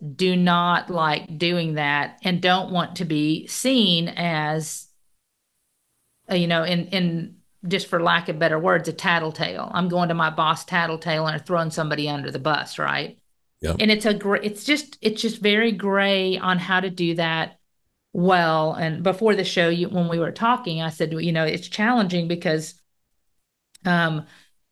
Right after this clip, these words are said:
Speaker 1: I'm not one that likes to do that. I just like to own my stuff.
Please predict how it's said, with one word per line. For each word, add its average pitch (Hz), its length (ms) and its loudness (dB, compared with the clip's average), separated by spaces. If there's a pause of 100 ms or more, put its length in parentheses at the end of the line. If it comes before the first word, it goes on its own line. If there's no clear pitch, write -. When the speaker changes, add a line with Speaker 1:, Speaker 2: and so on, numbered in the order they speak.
(160)
Speaker 1:
I'm 208 200 6
not 208 260 6
one 202 180 2
that - 120 -4
likes 180 240 2
to 165 100 -16
do 196 120 4
that. 185 180 2
I 165 80 2
just 208 220 -2
like 196 180 0
to - 120 -6
own 180 180 2
my 160 140 0
stuff. - 520 -6